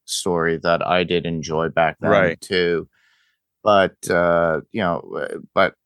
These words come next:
Speaker 1: like, minusing, and they do mention Xavier in it, but, uh,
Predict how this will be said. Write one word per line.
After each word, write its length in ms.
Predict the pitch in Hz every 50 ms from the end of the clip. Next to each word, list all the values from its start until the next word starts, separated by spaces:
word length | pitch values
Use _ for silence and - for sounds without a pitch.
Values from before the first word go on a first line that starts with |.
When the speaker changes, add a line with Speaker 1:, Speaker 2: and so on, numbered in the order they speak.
| _ -
Speaker 1:
like, 200 | - 82 - - -
minusing, 1000 | 92 101 104 104 107 107 104 98 98 85 - - 92 90 85 80 76 76 76 -
and 160 | - 95 98
they 100 | 104 104
do 300 | 95 87 101 98 95 90
mention 540 | 85 90 90 87 87 - - 90 80 80 76 69
Xavier 520 | - 85 82 82 80 71 78 76 73 80
in 100 | 78 80
it, 140 | 87 80 - _ _ _ _ _ _ _ _ _ _ _ _
but, 420 | - 95 87 80 71 - - - -
uh, 560 | 87 87 85 80 80 80 78 80 82 78 -